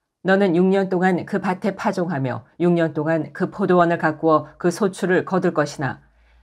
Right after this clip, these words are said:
일곱째 해에는 그 땅이 쉬어 안식하게 할지니, 여호와께 대한 안식이라.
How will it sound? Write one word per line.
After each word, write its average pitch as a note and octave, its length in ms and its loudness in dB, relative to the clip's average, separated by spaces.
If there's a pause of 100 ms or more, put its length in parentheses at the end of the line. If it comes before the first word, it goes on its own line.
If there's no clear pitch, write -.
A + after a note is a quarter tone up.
(140)
일곱째 F#3+ 460 4
해에는 F#3+ 500 0
그 F#3 180 -4
땅이 F#3 260 2
쉬어 F3 320 2
안식하게 F3+ 600 -2
할지니, C#3 540 -6 (500)
여호와께 F3+ 440 6
대한 E3+ 260 4
안식이라. D#3+ 680 -2